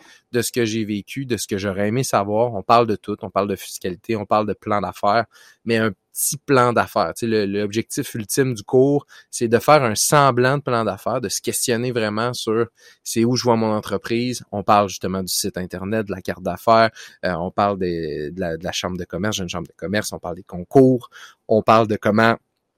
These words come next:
tout ce qui est, euh, plateforme de financement social, euh, comment faire connaître notre, euh, notre marque, euh, nos, euh, on parle aussi de, euh, tout ce qui est, euh, les, les, les, euh,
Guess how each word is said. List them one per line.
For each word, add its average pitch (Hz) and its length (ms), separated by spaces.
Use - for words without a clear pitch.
tout 139 140
ce - 120
qui 123 200
est, 117 80
euh, 104 140
plateforme 107 360
de 104 60
financement 98 520
social, 110 680
euh, 92 460
comment 101 240
faire - 180
connaître 101 480
notre, 90 320
euh, 82 300
notre 87 240
marque, 107 440
euh, 90 320
nos, 87 340
euh, 62 420
on 95 120
parle 101 260
aussi 98 360
de, 101 120
euh, 92 320
tout - 120
ce - 140
qui 110 240
est, 101 80
euh, 95 120
les, 95 220
les, 92 200
les, 85 280
euh, 58 440